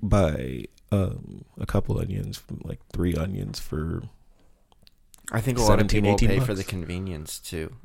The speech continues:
Speaker 2: of it being downtown and not having to take that.
Speaker 1: That's a huge part of it. I had a discussion,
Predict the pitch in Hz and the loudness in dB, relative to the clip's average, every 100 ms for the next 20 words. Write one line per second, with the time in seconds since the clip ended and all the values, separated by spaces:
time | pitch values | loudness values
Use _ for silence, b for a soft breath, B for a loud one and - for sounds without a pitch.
0 | - 87 82 - 71 85 - 98 120 67 | -14 -12 -10 -10 -10 -10 -12 -10 -8 -8
1 | 65 82 71 73 - 73 71 - - - | -8 -10 -8 -8 -10 -12 -10 -10 -10 -6
2 | 107 110 - - 113 - - - - 131 | 2 4 4 2 2 -2 -16 -12 2 4
3 | 127 - - 104 92 85 85 76 95 98 | 4 4 2 2 2 -2 0 2 2 0
4 | 101 - 120 110 101 95 110 107 - 101 | -4 -2 2 2 2 2 4 4 2 -2
5 | 104 | -6